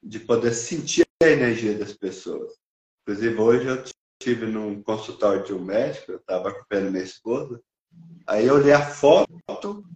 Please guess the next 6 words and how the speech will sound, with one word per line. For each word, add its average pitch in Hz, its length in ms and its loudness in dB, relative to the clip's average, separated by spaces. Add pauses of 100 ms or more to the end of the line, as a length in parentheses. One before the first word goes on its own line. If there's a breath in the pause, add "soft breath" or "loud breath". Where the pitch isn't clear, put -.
(140)
do, 113 520 -4 (120)
do 117 120 -2
médico, 120 1200 -4
é, 92 340 -6 (240)
do - 200 -10
senhor, 131 680 -2